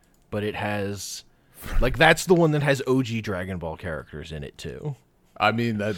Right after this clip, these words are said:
Speaker 2: seems like a
Speaker 1: That's
Speaker 2: solid
Speaker 1: the,
Speaker 2: argument
Speaker 1: that's the one
Speaker 2: for
Speaker 1: I own.
Speaker 2: It sounds like a solid argument for it being the best.
Speaker 1: <laughs> Yeah, yeah.
Speaker 2: That
Speaker 1: Like,
Speaker 2: shit
Speaker 1: they're
Speaker 2: was,
Speaker 1: not,
Speaker 2: like
Speaker 1: like, great fighting games, but they're great to-, it, the best way I've heard it described is, like, it's a great toy box game.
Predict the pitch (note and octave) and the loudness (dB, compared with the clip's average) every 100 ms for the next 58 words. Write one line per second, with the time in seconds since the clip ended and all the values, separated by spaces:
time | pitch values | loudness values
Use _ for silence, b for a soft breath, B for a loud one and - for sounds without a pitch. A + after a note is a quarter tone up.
0 | - - - G#2 G#2 F#2+ F#2 E2+ F2 - | -8 -10 -4 -4 -2 -2 -2 -4 -10 -20
1 | - F#2+ E2 D#2+ G#2 G2 F#2 F2+ A2 G#2+ | -12 -6 -6 -6 -4 -2 0 -2 -4 -2
2 | G#2+ G#2+ G#2+ C3 C#3+ C3 G#2+ F2+ D2 D2+ | 0 0 2 4 4 4 2 -2 -6 -6
3 | A#2 D3 - B2 - B2 C3 B2 C3 C3 | -6 -6 -4 -4 2 4 6 6 4 2
4 | B2+ - A#2 A#2 G#2+ A2 A2+ G#2+ G#2 F#2+ | -2 -2 0 0 0 -2 -2 -4 -6 -6
5 | F#2 A2 - G#2 G2 G2 F2+ E2 E2 B1+ | -6 -6 -6 -8 -8 -8 -10 -8 -10 -10
6 | - - _ b b b b b b b | -14 -18 _ b b b b b b b
7 | b G2 D#2+ C#2 G1+ - - G#3+ C#3 D3 | b -10 -10 -12 -14 -8 -2 0 2 2
8 | C#3 F3 F3+ F3 E3 D3 A#2+ - _ - | 6 6 8 6 6 4 2 -2 _ -8
9 | C#3 C#3+ - A#2+ A#2+ C#3+ D3 C3 A#2 B2 | 0 0 2 0 0 0 0 0 0 0
10 | A2 A#2 A2 A#2 - - - A2+ - G#2+ | -2 -6 -2 -4 -6 -10 -6 -6 -4 -8
11 | _ _ b - A#2 D3+ D#3+ D#3+ B2 A#2 | _ _ b -10 0 2 4 4 2 2
12 | G#2 - G2+ F2 E2+ G2 F#2 F#2 G2+ F#2+ | -4 -6 -6 -6 -6 -6 -6 -4 -6 -4
13 | A2 G2 - D#2 D2 A#1+ C2+ - D2 C2 | -6 -6 -8 -12 -10 -12 -14 -16 -16 -16